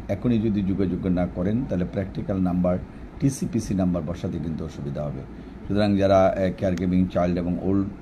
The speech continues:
পরীক্ষা আমাদের ঢাকা উত্তর অফিস, বাড়ি বারো রোড তেত্রিশ, সেক্টর সেভেন, শুক্রবার শনিবারে যোগাযোগ করার কথা। এবং, আহ, ময়মনসিংহে ষোলো বাই এক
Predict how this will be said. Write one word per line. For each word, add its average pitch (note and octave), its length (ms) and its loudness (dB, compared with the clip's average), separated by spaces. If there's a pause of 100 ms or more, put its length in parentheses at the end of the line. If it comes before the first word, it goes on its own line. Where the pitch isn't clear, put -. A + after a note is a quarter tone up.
পরীক্ষা F2+ 420 0 (360)
আমাদের F#2 300 2
ঢাকা G2 280 0
উত্তর G2+ 320 0
অফিস, G#2+ 360 -2
বাড়ি E2+ 160 0
বারো E2 280 -4
রোড F2 240 -4
তেত্রিশ, G2+ 340 -4
সেক্টর F2+ 300 -8
সেভেন, G2 400 -2
শুক্রবার F2+ 400 -6 (100)
শনিবারে F2 380 -4
যোগাযোগ E2 340 -4
করার F#2+ 180 -4
কথা। B2 260 -4 (460)
এবং, A2 400 4
আহ, G#2 200 6
ময়মনসিংহে A#2 640 2 (440)
ষোলো A2+ 200 4
বাই G#2 180 6
এক F#2 60 2